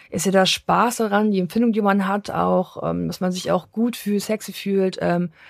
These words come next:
ja, die Wollust in der Sekunde. Und das ist es für mich jetzt aktuell auch. Oder dass es halt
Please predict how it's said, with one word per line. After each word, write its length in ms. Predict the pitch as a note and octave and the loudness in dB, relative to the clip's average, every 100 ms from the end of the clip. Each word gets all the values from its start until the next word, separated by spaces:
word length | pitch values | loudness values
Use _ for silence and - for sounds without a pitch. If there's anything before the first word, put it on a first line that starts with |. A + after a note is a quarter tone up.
| - - _ _ | -20 -20 _ _
ja, 200 | D#3 D3 | -6 -2
die 240 | F3+ F3+ | -2 0
Wollust 400 | G#3+ A#3+ A3 - | 4 6 6 4
in 100 | G3 | 2
der 160 | F#3 F#3 | 2 2
Sekunde. 440 | F#3+ - G#3 G#3 | 0 0 0 2
Und 120 | F3+ F#3+ | 0 -2
das 140 | - | -4
ist 100 | A3 | -8
es 80 | G#3+ | -2
für 80 | G#3+ | 0
mich 100 | G#3 | 0
jetzt 180 | G#3 - | -2 -6
aktuell 400 | - F#3+ D3+ A3 | -8 -6 0 0
auch. 140 | E3+ D#3 | 0 -2
Oder 120 | D#3+ | -4
dass 100 | E3 | -4
es 120 | F#3 | -2
halt 180 | F3+ | -2